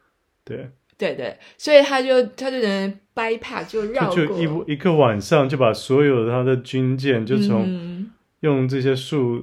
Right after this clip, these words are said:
Speaker 1: 滚，滚，滚木头的方式把它运，运到另外一端。
Speaker 2: 对。
Speaker 1: 就等于一个出其不意的打-，
Speaker 2: 那对，就非常的
Speaker 1: 打到他们。
Speaker 2: 出其不意。
Speaker 1: 嗯。
Speaker 2: 那就要讲到这个，呃，Gionice。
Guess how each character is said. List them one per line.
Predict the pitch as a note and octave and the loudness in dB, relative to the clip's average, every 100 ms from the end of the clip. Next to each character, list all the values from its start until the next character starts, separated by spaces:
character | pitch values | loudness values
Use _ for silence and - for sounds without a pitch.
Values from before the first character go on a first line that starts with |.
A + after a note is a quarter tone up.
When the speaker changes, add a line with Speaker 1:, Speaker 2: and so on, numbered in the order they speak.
| B2+ | -6
Speaker 1:
滚， | B2+ A2 B2+ B2+ | -2 -2 -2 -6
滚， | A#2+ A2 A2+ - | -4 -6 -10 -10
滚 | A#2 G#2 | -8 -4
木 | A#2+ B2+ | -2 -2
头 | A2+ G2+ | -2 -4
的 | G#2+ | -4
方 | A2+ A2+ A2+ | -4 -4 -4
式 | B2 G#2 | -4 -4
把 | |
它 | G2 G#2+ A#2 | -4 -4 -4
运， | B2+ A2 A2+ | -4 -6 -6
运 | C3+ A#2+ | -4 -2
到 | A#2 A#2 G#2+ G2+ A#2 | 0 0 0 -4 -10
另 | C3 A#2 A#2 | -6 -4 -4
外 | G#2 | -4
一 | G#2 | -6
端。 | G2 A2 G2+ G2 | -6 -6 -6 -6
Speaker 2:
对。 | F#3 - - _ - - | -8 -10 -18 _ -10 -4
Speaker 1:
就 | |
等 | A#2+ | 0
于 | - | 4
一 | G3+ | 6
个 | G3 | 4
出 | - C3+ | 2 -4
其 | C3 A#2 | -2 -4
不 | A#2 | -2
意 | A#2+ G#2+ B2 A2+ G2+ | -4 -4 -4 -4 -6
的 | A2 | -8
打-， | G#2 A#2+ | -6 0
Speaker 2:
那 | |
对， | A#3 E3+ | 4 4
就 | A#3+ B3 | 2 2
非 | C#4+ C#4+ | 4 4
常 | C#4+ | 2
的 | |
Speaker 1:
打 | |
到 | G#3+ | -2
他 | G3+ | -2
们。 | G3+ | -4
Speaker 2:
出 | G3+ G#3 | -4 -6
其 | G#3 F#3 | -6 -10
不 | F3 E3+ | -12 -10
意。 | C#3 A2+ | -10 -10
Speaker 1:
嗯。 | B2+ - | -12 -12
Speaker 2:
那 | D4+ D#4 D4 | -4 0 0
就 | D4 | 0
要 | C#4 | -2
讲 | C4+ B3+ E3+ E3+ | -2 -4 -6 -6
到 | G#3+ G3 | -4 -4
这 | G3+ | -4
个， | G3 F#3+ E3+ D3+ G2 G2 - | -6 -6 -8 -10 -12 -14 -12
呃， | F3+ D3+ G#3 | -10 -10 -12
Gionice。 | - G#3+ G#3 G3+ A3+ - - | -6 -2 0 0 -2 -4 -10